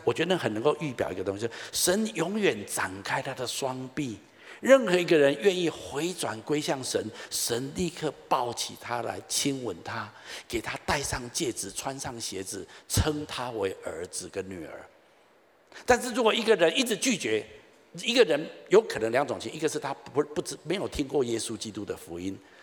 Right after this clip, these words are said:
从来不知道这件事情，不知道神为他预备的救恩。另外一种呢，是他听了，但他不相信，他不接受。啊，“那圣经你们家的事啊，你们教会你们自己爽就好了，我不管了。”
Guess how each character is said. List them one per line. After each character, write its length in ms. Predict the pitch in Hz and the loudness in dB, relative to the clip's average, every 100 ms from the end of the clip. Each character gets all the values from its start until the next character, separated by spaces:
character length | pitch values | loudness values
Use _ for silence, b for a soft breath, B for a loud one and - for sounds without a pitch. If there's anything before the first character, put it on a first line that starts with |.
| B | B
从 180 | - 170 | -4 4
来 140 | 165 | 4
不 280 | 151 - - | 4 0 -2
知 160 | 196 175 | 0 0
道 200 | 165 127 | 0 -2
这 160 | - | -2
件 180 | 139 139 | -2 -2
事 160 | 113 - | -2 -4
情， 140 | 95 | -6
不 100 | 101 | -4
知 120 | 196 190 | -4 0
道 120 | 170 | 0
神 300 | - - 113 | 0 -2 -2
为 100 | 156 | 0
他 160 | 139 120 | -2 -2
预 180 | 147 127 | -4 -2
备 120 | 120 | -2
的 100 | 90 | -2
救 280 | - 104 98 | -4 -4 -4
恩。 120 | 90 87 - _ _ _ _ _ _ _ B B | -8 -10 -20 _ _ _ _ _ _ _ B B
另 140 | 254 | 4
外 100 | 247 | 6
一 40 | |
种 180 | 220 - | 4 4
呢， 80 | 127 | 0
是 120 | 139 | 0
他 120 | 180 | 0
听 220 | 190 - 214 | 2 2 4
了， 100 | 160 | 4
但 120 | 160 | 4
他 60 | 156 | 2
不 100 | 170 | 0
相 200 | 156 143 | 0 0
信， 140 | 156 | 0
他 80 | 139 | 0
不 100 | 139 | 0
接 180 | 156 139 | 0 2
受。 200 | 156 127 - B B | 4 2 -2 B B
啊 100 | - | 0
，“那 80 | 151 | 2
圣 200 | 180 185 | 2 0
经 120 | 151 151 | 0 -2
你 60 | |
们 100 | 107 | -2
家 120 | 117 | 0
的 80 | 131 | 0
事 120 | 123 131 | 0 -2
啊， 100 | 107 | -2
你 100 | 107 | -2
们 80 | |
教 160 | 113 147 | -2 0
会 100 | 139 | 0
你 80 | 104 | -2
们 80 | 95 | -8
自 100 | 131 | -10
己 60 | |
爽 200 | 98 87 | -8 -6
就 100 | 107 | -4
好 100 | 95 | -2
了， 100 | 87 | -4
我 40 | 92 | -6
不 120 | 113 | -6
管 180 | 101 | -8
了。” 100 | 80 | -8